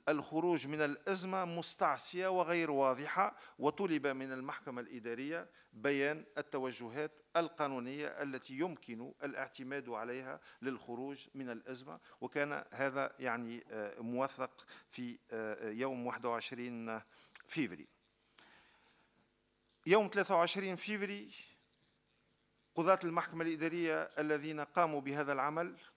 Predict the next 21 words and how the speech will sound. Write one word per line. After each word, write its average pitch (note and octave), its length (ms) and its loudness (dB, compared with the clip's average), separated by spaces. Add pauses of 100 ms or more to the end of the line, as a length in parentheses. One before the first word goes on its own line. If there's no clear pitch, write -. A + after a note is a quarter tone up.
(680)
أرجعوا D#3 480 6
وثيقة، A#2+ 420 -8 (960)
وثيقة F3+ 640 2 (160)
فيها E3 440 2
تضمنت D#3+ 760 0 (400)
التنظيم D#3+ 920 2 (160)
المؤقت D3+ 800 0
للسلط D3 800 -6
كاملًا، G#2+ 460 0 (560)
وهو D3 260 0
تقريب D#3+ 440 -2 (560)
التنظيم D3+ 480 -2
المؤقت D#3+ 480 -6
الذي F3+ 260 -6
صدر B2+ 400 -4
في G#2+ 160 -14
مارس - 500 -16
مع A2 320 -4
بعض، C#3 320 -6 (300)
بعض C3+ 300 0
التغييرات. G#2 640 -10